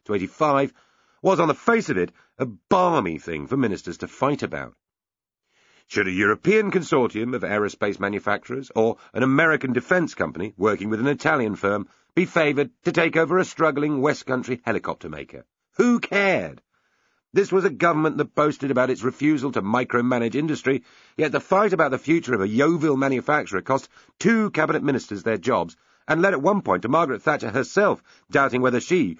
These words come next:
would last the day as Prime Minister. It pitted her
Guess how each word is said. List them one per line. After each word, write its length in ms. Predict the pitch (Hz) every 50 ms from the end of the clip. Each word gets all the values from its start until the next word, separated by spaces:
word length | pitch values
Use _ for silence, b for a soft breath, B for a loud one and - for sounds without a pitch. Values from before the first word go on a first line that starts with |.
| B B
would 120 | - 131 120
last 260 | 120 110 107 - -
the 80 | 123
day 300 | 113 113 95 90 87 - b b b
as 120 | - 98 -
Prime 240 | - 101 92 82
Minister. 360 | 80 92 107 - - - 65 - _ _ _ _ _ _ _ _ _ _ _ _ _ _ _ _ _ _ -
It 180 | 135 127 -
pitted 300 | - - 160 - 175 135
her 260 | 123 135 147 143 131